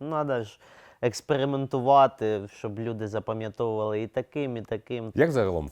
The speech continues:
Speaker 2: в-, справи зараз?
Speaker 1: Все добре, все нормально, все чудово. Е, співаємо, танцюємо, знімаємо кліпи,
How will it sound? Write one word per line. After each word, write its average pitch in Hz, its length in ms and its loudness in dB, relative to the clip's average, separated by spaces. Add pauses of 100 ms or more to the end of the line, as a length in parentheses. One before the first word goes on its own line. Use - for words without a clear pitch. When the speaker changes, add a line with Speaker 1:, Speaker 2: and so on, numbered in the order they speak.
(100)
Speaker 2:
в-, 82 120 -10
справи 69 380 -8
зараз? - 320 -18 (220)
Speaker 1:
Все - 200 -8
добре, 139 420 -2 (260)
все - 200 -4
нормально, 113 560 -4
все - 220 -8
чудово. 131 640 -2 (520)
Е, 107 360 2
співаємо, 123 720 2
танцюємо, 117 640 -4
знімаємо 110 640 -6
кліпи, 113 440 -6